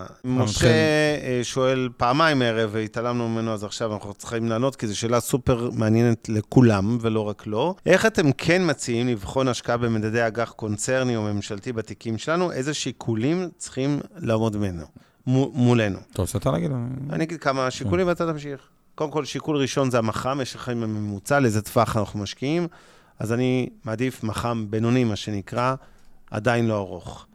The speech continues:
Speaker 2: האם, אה, שיקול שני זה כמובן דירוגים? גם פה אני מעדיף יחסית דירוגים יותר גבוהים. אני לא מחפש, אה,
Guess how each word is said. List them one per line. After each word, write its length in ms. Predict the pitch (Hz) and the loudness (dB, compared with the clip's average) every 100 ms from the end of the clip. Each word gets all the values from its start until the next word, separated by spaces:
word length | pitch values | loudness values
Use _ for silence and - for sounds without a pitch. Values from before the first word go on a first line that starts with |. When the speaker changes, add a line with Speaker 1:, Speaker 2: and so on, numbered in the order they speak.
| _ _ | _ _
Speaker 2:
האם, 460 | 165 123 139 139 135 135 | -6 -2 0 0 0 -2
אה, 300 | 127 117 113 | -4 -4 -4
שיקול 340 | - 127 147 | -6 -6 -8
שני 280 | 123 135 131 | -6 -4 -2
זה 80 | 120 | 0
כמובן 260 | 131 120 | 2 4
דירוגים? 520 | 117 113 113 131 160 151 | 4 4 4 4 4 6
גם 200 | 123 113 | 4 4
פה 240 | 131 147 | 4 6
אני 120 | 147 | 6
מעדיף 640 | 120 110 117 139 143 - - - _ | 6 4 4 2 0 -4 -14 -20 _
יחסית 540 | 120 117 123 - 160 165 | -2 0 0 0 -2 -2
דירוגים 280 | 135 117 127 | -4 -2 -2
יותר 220 | 120 123 | 0 0
גבוהים. 540 | 113 107 123 156 170 | 2 4 6 6 6
אני 260 | 160 123 117 | 4 4 6
לא 120 | 131 | 6
מחפש, 680 | 135 - 113 127 120 - | 4 2 0 2 2 2
אה, 60 | - | 0